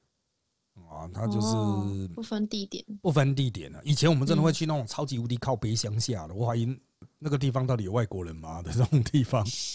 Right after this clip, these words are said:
Speaker 1: 很阴暗的小药妆去买，然后看着超级无敌便宜，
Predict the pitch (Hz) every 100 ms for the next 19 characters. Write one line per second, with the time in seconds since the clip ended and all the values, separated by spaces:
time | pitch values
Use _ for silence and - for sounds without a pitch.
0 | - - - 135 156 170 170 151 123 -
1 | 104 131 123 127 - 131 95 156 - 165
2 | 165 - 180 170 147 147 135 123 113 107
3 | 107